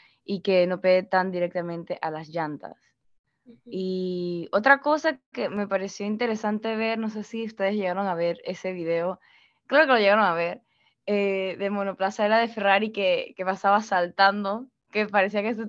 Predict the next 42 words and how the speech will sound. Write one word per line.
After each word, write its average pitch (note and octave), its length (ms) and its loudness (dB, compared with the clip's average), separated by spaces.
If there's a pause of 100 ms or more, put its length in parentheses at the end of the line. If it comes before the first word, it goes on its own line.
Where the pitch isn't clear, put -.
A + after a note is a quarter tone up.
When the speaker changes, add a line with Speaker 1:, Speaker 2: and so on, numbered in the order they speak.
(120)
Speaker 1:
que G#3+ 100 0
estuviera G#3 420 2
moviéndose G3+ 600 -2
y G#3 40 0
que G3+ 80 -4
ponía F3+ 200 -4
musiquita, F#3 600 -6
disque F3 320 -6
bailando D#3+ 460 -4
así, D#3+ 320 -12 (520)
eh, F#3+ 380 -2
Speaker 2:
Ujú. F#3 60 -12
Speaker 1:
que F#3+ 120 -6
también G3 280 -4
son A#3 140 -12
como A3+ 320 -2
partes, G3+ 280 -2
por F#3 120 -4
así F#3 160 -12
decirlo, G3 240 -10
del F#3+ 260 -6
defecto G3 840 -6 (760)
que, F3 380 -2
y F3 120 -6
el F3 200 -6
testing E3+ 520 -8
que E3+ 140 -4
hacen F3+ 180 -4
los F#3 100 -6
monoplazas, E3+ 640 -6 (160)
que, D#3+ 400 -8
que E3 80 -12
lo E3+ 80 -10
que E3+ 60 -14
está F3 140 -8
sucediendo, F#3+ 420 -6
pues, - 300 -14 (520)
que F#3+ 460 0
creo G3+ 220 0
que G#3 80 0
había F#3+ 260 2
visto B3+ 600 -2